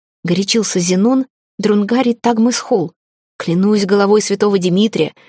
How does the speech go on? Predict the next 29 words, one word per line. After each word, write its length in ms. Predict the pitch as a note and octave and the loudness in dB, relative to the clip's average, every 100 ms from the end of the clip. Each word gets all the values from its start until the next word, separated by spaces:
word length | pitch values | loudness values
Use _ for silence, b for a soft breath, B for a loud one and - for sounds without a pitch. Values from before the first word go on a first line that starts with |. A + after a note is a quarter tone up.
| b b - | b b -8
это 300 | E3 E3 G3+ | -8 -2 -2
не 120 | A#3 | 0
слишком-то 540 | B3 A#3+ A3 A3+ A#3 | 0 -2 0 -2 -2
богоугодное 640 | B3 A#3+ C4 A#3+ A3+ F#3+ G#3 | -2 0 0 2 0 0 0
дело. 400 | G#3+ G#3+ E3+ E3+ _ _ _ | 0 -2 -2 -10 _ _ _
Без 180 | F#3 E3+ | -4 -2
этого 280 | G3+ G#3+ A3 | -2 0 -2
им 100 | G#3+ | 0
пришлось 400 | G#3+ - G#3 G3+ | -4 -2 -2 0
бы 140 | G#3+ | -2
ждать 260 | F#3+ G3 G3 | 0 -2 -2
рассвета 520 | G3+ - F3 C4+ C4 | -2 -2 -2 0 0
где-то 280 | G#3 G#3 F#3+ | -2 -4 -4
здесь, 320 | F#3+ A3 F3 | -2 -2 -2
у 20 | |
берегов». 460 | F3+ G#3+ A3 F#3 - _ _ _ _ _ | -2 0 0 -2 -4 _ _ _ _ _
Но 220 | F#3 C4 | -2 -2
Феофан 580 | C4+ - F#3+ F3 - C#4 | -2 -2 -2 -4 -4 -2
его 200 | A#3 G3+ | 0 0
не 120 | G#3 | -2
слушал. 500 | G3 - G#3 G3+ F3+ F3 _ _ _ | -2 -2 -4 -4 -6 -10 _ _ _
Всё 220 | - C4+ | -4 0
это 140 | C4+ A#3 | 2 2
лето 260 | A#3 C4 | 2 0
Зенон 280 | A3+ A3 A#3+ | 0 2 2
вечно 380 | G#3 A#3 C4 G#3+ | 2 0 -2 -2
был 200 | F#3+ A#3+ | 0 -2
чем-то 320 | A#3+ G3 G3+ | -2 -2 -2
недоволен. 600 | G3+ G3 G3 F3 D#3+ - | -2 -2 -4 -4 -4 -6